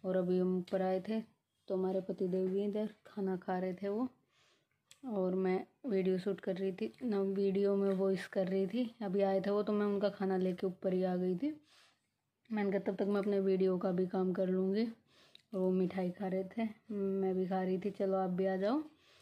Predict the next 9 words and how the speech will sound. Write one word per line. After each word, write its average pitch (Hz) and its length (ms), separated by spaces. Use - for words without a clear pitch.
मिठाई 190 360
खाने 190 320
के 190 140
लिए।" 208 260
मेरे 202 180
भाई 190 240
लेके 190 320
आए 190 240
थे 247 180